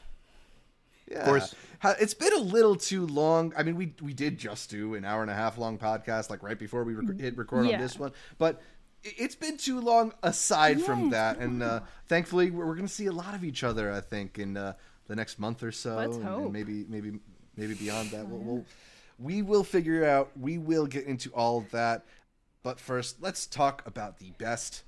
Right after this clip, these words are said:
Speaker 1: movies, or excuse me, best T V. We already
Speaker 2: See,
Speaker 1: did
Speaker 2: what's the
Speaker 1: movies.
Speaker 2: difference,
Speaker 1: Best
Speaker 2: you know?
Speaker 1: T V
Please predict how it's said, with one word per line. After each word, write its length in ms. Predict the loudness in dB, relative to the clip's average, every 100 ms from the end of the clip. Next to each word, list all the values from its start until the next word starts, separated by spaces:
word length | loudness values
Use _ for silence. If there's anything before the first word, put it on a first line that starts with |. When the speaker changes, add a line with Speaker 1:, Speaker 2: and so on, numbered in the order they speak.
| -12
Speaker 1:
movies, 640 | -8 -6 -8 -10 -10 -12 -8
or 80 | -8
excuse 260 | -6 -6
me, 160 | -8 -12 _ -8
best 260 | -6 -6 -6
T 160 | -4
V. 220 | -4 -4
We 120 | -2 -2
already 220 | 0 0
Speaker 2:
See, 60 |
Speaker 1:
did 100 | 2
Speaker 2:
what's 160 | 2 0
the 60 | -2
Speaker 1:
movies. 120 | -2
Speaker 2:
difference, 220 | 0 4
Speaker 1:
Best 360 | 6 6 2 0
Speaker 2:
you 60 |
know? 60 | 0
Speaker 1:
T 60 | 0
V 360 | -2 -2 -4